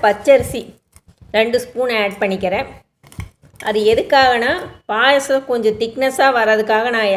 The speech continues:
ஆட் பண்ணுறேன். நீங்க வேண்டானா இதை ஸ்கிப் பண்ணிக்கலாம். வெறும் தேங்காய் பால் மட்டும் ஊத்தி இந்த ரெசிபி செய்யலாம். மூணு ஏலக்காய் நான் சேர்த்திக்கிறேன். இதை அரைச்சிட்டு வந்துடலாம். இப்போ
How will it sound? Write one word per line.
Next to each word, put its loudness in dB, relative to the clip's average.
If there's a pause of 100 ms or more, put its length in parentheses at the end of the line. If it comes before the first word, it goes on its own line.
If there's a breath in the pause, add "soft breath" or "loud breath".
ஆட் -2
பண்ணுறேன். -2 (920)
நீங்க 2 (100)
வேண்டானா 2
இதை 4
ஸ்கிப் -12
பண்ணிக்கலாம். 0
வெறும் 0
தேங்காய் 0
பால் 0
மட்டும் -4
ஊத்தி -4 (800)
இந்த 2
ரெசிபி -4
செய்யலாம். -4 (1400)
மூணு -8 (200)
ஏலக்காய் -6
நான் -10
சேர்த்திக்கிறேன். -10 (560)
இதை -6 (180)
அரைச்சிட்டு -8
வந்துடலாம். -8 (1500)
இப்போ -12